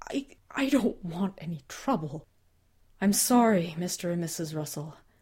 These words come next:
This is not how I intended to explain things. I think we should go."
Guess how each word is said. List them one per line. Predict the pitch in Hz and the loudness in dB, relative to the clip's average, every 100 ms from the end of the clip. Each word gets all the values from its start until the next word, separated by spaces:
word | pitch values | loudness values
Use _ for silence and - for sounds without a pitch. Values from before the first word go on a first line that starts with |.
| _ _ | _ _
This | - 175 | -10 -8
is | 151 | -6
not | 165 175 196 - | -4 0 0 0
how | - 165 | -4 -4
I | 165 | -4
intended | 160 156 175 165 160 | -6 -6 -6 -6 -6
to | 165 | -8
explain | 156 - 160 160 160 | -8 -8 -6 -4 -4
things. | 156 147 147 - - _ _ | -6 -8 -8 -12 -18 _ _
I | - | -10
think | 156 196 190 | -4 -2 -2
we | 190 | -2
should | - 160 139 | -4 -6 -6
go." | 160 156 147 143 | -4 -2 -4 -8